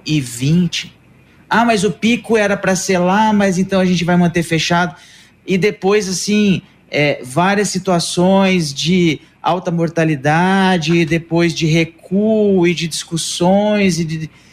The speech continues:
e, e assim, é, altíssima carga emocional pra todos os profissionais. Foi muito difícil pra nós todos. É, a Vivian,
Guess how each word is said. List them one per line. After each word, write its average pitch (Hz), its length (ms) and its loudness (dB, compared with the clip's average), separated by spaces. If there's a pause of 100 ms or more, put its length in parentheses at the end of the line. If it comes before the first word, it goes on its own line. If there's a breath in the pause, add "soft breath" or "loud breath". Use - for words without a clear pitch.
(140)
e, 175 240 -4
e 151 100 -2
assim, 170 360 0 (440 soft breath)
é, 147 1080 0 (1300)
altíssima 196 760 0
carga 139 300 -2
emocional 120 580 -4 (260)
pra 127 140 -2
todos 180 400 -2
os - 60 -14
profissionais. 107 680 -8 (140)
Foi 160 200 -2
muito 165 420 2
difícil 135 500 -6
pra 131 140 0
nós 135 720 -2 (160)
todos. 160 800 -2 (580 soft breath)
É, 110 380 -2
a 101 80 -6
Vivian, 135 880 -2